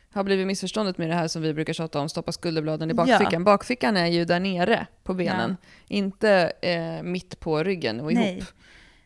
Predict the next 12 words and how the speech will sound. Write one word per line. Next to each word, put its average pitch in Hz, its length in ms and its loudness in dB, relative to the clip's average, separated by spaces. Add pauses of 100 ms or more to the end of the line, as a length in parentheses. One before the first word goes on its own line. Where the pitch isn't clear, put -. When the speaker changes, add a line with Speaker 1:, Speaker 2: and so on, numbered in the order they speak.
Speaker 2:
Men 226 80 0
just 247 240 -2
tryck, - 480 -4
känna 208 300 -4
att - 180 -12 (160)
try-, 220 320 -2
skapa 202 400 -2
tryck - 640 -2
och 196 120 -10
spänn 190 240 -6
till 214 280 -2
dig 208 260 -2